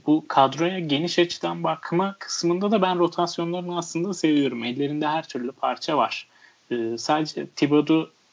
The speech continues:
kendi evladı Taj Gibson'ı biraz fazla kullandığı için Saric geri planda kalıyordu. Ee, Fred Hoiberg gibi bir koç gelirse,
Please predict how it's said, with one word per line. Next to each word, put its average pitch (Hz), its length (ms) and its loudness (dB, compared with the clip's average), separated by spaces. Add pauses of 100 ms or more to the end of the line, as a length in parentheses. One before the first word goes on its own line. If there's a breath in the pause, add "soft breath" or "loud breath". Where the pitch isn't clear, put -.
(300)
kendi 143 340 0
evladı 143 760 4
Taj 139 300 4
Gibson'ı 131 440 -4
biraz 120 340 -2
fazla 127 360 2
kullandığı 127 520 -2
için 143 280 -4 (500 soft breath)
Saric - 720 -2
geri 127 200 2
planda 120 400 -4
kalıyordu. 127 680 -2
Ee, 131 280 0
Fred 147 300 0
Hoiberg 160 460 0
gibi 147 200 4
bir 147 80 -2
koç 147 300 -2
gelirse, 170 460 0